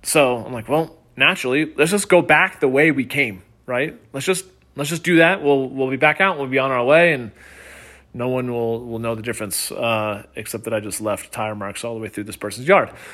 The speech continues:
So <clears throat> the challenge was, is that the, like, the, the level of the lawn was lower than the level of the ground w-, where we came from on the other side by the road,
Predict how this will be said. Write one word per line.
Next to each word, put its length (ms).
So 420
<clears throat> 880
the 80
challenge 760
was, 560
is 200
that 420
the, 300
like, 200
the, 300
the 140
level 540
of 200
the 120
lawn 640
was 340
lower 800
than 160
the 80
level 640
of 120
the 80
ground 560
w-, 300
where 240
we 100
came 320
from 180
on 100
the 80
other 160
side 520
by 120
the 100
road, 440